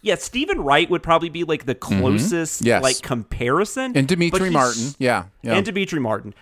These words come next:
Speaker 1: But he's very different than Stephen Wright. Stephen Wright, to me, was a lot more, Stephen Wright's funny.
Speaker 2: Mm-hmm.
Speaker 1: Uh, Stephen Wright has
Speaker 2: Yeah.
Speaker 1: some really funny stuff. But he's a little more broad.
Speaker 2: Yes.
Speaker 1: Uh, kinda like we were talking about Weird Al versus Bo Burnham.
Speaker 2: Mm-hmm.
Speaker 1: Uh, Mitch Hedberg just, it's,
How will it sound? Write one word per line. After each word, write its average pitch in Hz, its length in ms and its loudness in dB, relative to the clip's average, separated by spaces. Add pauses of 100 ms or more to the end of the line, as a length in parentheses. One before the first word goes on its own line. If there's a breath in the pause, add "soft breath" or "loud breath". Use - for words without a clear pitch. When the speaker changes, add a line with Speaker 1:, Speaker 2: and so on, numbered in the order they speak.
Speaker 1:
But 202 100 -6
he's 208 160 -10
very 294 320 -4
different 208 440 -4
than 127 140 -2
Stephen 117 360 -6
Wright. 135 160 -4
Stephen 311 280 -6
Wright, 180 240 2
to 160 100 -6
me, 139 160 -4
was 139 140 -6
a 127 40 -4
lot 120 200 0
more, 117 240 -6
Stephen 294 280 -8
Wright's 127 240 -2
funny. 95 480 -8
Speaker 2:
Mm-hmm. 113 180 2
Speaker 1:
Uh, 113 160 0
Stephen 185 280 -4
Wright 143 180 0
has 123 100 0
Speaker 2:
Yeah. 113 60 -6
Speaker 1:
some 120 100 -8
really 117 220 -4
funny 101 220 -8
stuff. 107 260 -4 (220 soft breath)
But 147 100 -2
he's 165 100 -2
a 185 60 -6
little 208 160 0
more 190 140 -2
broad. 127 640 0
Speaker 2:
Yes. 110 300 -2
Speaker 1:
Uh, - 20 -4
kinda 143 160 0
like 135 160 -2
we 127 80 -6
were 123 60 -2
talking 123 300 -2
about 110 220 -4
Weird 117 220 -4
Al 110 240 0
versus 107 340 -8
Bo 107 200 -6
Burnham. 104 460 -10 (220 soft breath)
Speaker 2:
Mm-hmm. 98 260 -4
Speaker 1:
Uh, 127 100 2
Mitch 185 240 -2
Hedberg 208 380 0
just, - 320 -10 (120)
it's, - 300 -10